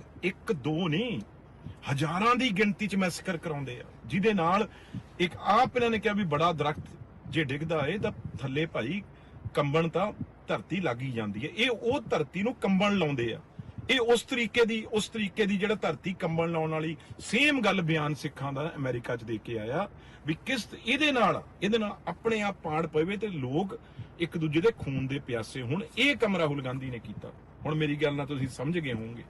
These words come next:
ਇਹਦਾ ਜਵਾਬ, ਚਲੋ ਮੈਂ ਇੱਕ ਹੋਰ ਦਾਅਵਾ ਕਰਦਾ, ਕੋਈ ਵੀ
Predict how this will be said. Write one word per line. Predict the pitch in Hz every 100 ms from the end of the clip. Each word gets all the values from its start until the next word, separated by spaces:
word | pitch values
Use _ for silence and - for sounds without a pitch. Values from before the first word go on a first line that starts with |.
| - - - - -
ਇਹਦਾ | 175 196
ਜਵਾਬ, | 135 135 156 180 - - - - - - - -
ਚਲੋ | 226 196 - - - - - -
ਮੈਂ | 135 196
ਇੱਕ | 240 233 -
ਹੋਰ | 170 156 226
ਦਾਅਵਾ | 165 170 196
ਕਰਦਾ, | 165 147 160 170
ਕੋਈ | - 233 285 277
ਵੀ | 220 226